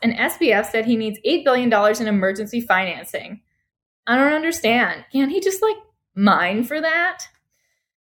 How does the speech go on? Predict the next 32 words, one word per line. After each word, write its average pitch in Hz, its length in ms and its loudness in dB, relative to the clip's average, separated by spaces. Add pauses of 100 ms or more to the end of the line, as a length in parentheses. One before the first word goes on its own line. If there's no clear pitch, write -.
(360)
Anyway, 294 600 2 (160)
recently, 311 680 4 (160)
Justin 339 320 2 (120)
Sun 202 360 2
announced 226 380 -2
he's 262 120 -10
gonna 254 160 -4
find 233 280 -4
a 294 40 0
way 214 180 4
to 240 120 -4
return 220 380 -2
F 233 220 -2
T 302 180 0
X 208 200 0 (200)
and 247 320 -2
Tron 220 380 0
users 339 480 -6
to 262 280 0
normalcy. 262 960 -2 (880)
But 240 80 2
I've 277 180 4
met 240 140 2
a 311 60 -4
lot 311 160 -8
of 240 100 -12
crypto 240 300 -10
guys, 370 260 -8
and 247 80 -2
I 214 80 -2
find 220 280 -8
that 302 200 -12